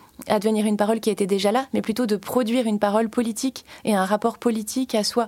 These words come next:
à son intimité, euh, et à son, à sa vie personnelle. En fait, on le fait aussi exister pour les autres. Et dans cette mesure, la prise de parole, elle, elle a une, un rôle de transformation subjective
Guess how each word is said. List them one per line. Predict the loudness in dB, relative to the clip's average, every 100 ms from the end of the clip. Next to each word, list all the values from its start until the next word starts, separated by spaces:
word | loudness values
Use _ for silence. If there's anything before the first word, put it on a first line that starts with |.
| -2
à | -4
son | -2 -2
intimité, | -2 -2 -2 0 0 0 0 0 -4
euh, | -8 -18 -6
et | -2
à | -2
son, | -2 -4 -4 -4 -6 -8 -2
à | -2
sa | 0 -2 -2
vie | -4
personnelle. | -6 -2 0 -2 -6 _ _ _ _
En |
fait, | -4 -2
on |
le | 0
fait | 0
aussi | -2 -2 -2
exister | 0 0 -2
pour | 0 0
les | 2 2
autres. | 0 -2 -10 -12 -16 -2
Et | 0 2
dans | 2 0
cette | 0 0
mesure, | 0 0 2
la | 2 0
prise | -2 -4
de | 0
parole, | 2 2
elle, | 0 -2 0
elle | 2
a | 2
une, | 0 0
un | 0
rôle | 0 0 0
de | -2
transformation | -2 -4 -2 0 0 -2
subjective | -2 -4 -4 -2 -2